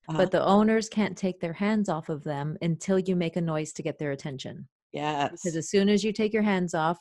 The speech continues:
Speaker 2: that's when they start climbing down or moving around. So you pet them the whole time and you tell them, "I'm gonna make a little noise. As soon as they look at me, just slip your hands out for a second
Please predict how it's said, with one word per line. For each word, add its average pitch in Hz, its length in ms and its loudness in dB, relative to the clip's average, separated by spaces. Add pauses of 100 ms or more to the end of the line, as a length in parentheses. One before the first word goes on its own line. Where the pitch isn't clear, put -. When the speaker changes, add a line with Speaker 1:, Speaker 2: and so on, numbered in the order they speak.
Speaker 2:
that's - 240 -2
when 165 100 -4
they 151 120 -4
start 151 360 -4 (140)
climbing 160 380 -2
down 147 400 -4
or 131 240 -6
moving 165 260 -2
around. 151 540 -4
So - 120 -6
you 151 160 0
pet 196 240 -4
them 208 140 4
the 202 100 4
whole 196 160 2
time 190 600 0
and 165 140 -4
you 165 60 -2
tell 160 220 -4
them, 147 160 -4
"I'm 135 60 -6
gonna 151 140 -6
make 170 180 -4
a 202 60 -2
little 208 180 0
noise. 233 480 -4 (100)
As 147 180 -4
soon 185 300 0
as 196 100 2
they 202 120 0
look 202 180 0
at - 80 -4
me, 185 140 0
just - 240 -8
slip 185 160 -4
your 190 80 -2
hands 185 220 0
out - 140 -2
for 175 120 -4
a 175 40 -4
second 180 440 -6